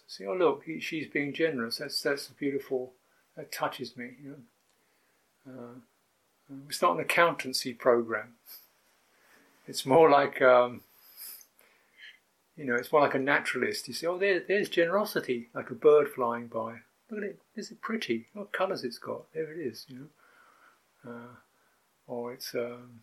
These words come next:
you know, like tasting soup. You know, "Oh, there's, there's the generosity. There's the dana."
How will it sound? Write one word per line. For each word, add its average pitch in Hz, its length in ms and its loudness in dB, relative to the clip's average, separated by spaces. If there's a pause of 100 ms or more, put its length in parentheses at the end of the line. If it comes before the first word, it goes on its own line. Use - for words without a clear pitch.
(520)
you 131 80 -14
know, 123 160 -16 (1200)
like 123 200 -4
tasting 139 420 0
soup. 123 400 2 (460)
You 131 80 -12
know, 117 140 -8 (140)
"Oh, 180 140 -16
there's, 165 260 -12 (100)
there's 165 260 -20
the 151 60 -20
generosity. 143 680 -18 (480)
There's 131 220 -12
the 120 80 -14
dana." 131 420 -10